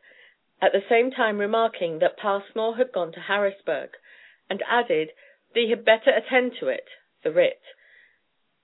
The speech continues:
Edward Hopper, Esquire, was applied to with the writ, and in the absence of Mister Williamson, appeared before the court and stated that the writ had not been served, as Mister W was out of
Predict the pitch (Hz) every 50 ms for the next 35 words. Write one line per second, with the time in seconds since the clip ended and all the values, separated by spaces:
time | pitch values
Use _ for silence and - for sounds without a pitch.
0 | _ _ - - 226 240 262 285 277 277 - 285 269 262 - 185 143 - - -
1 | - - 170 156 151 147 156 170 175 175 196 - - 220 196 202 208 208 - -
2 | 233 214 196 202 196 - 202 196 190 151 139 - - - - - - - - _
3 | _ _ _ _ - 202 220 220 214 208 202 202 208 214 214 - - 262 254 254
4 | - 262 254 247 240 240 - - 254 240 262 269 254 214 170 170 - - - 139
5 | 135 143 - _ _ _ _ - 202 196 - 247 214 214 214 214 226 220 - -
6 | 208 208 214 220 - - - 175 165 - - 170 175 - - 214 208 202 208 -
7 | 170 151 - - 175 - - 180 175 190 202 - - - 233 220 - 190 180 151
8 | - - - 165 160 165 - - 226 208 170 143 143 143 - - - - - -
9 | - - - 190 196 208 196 190 - - - - 233 226 - 185 156 156 151 160
10 | 160 151 135 135 139 - -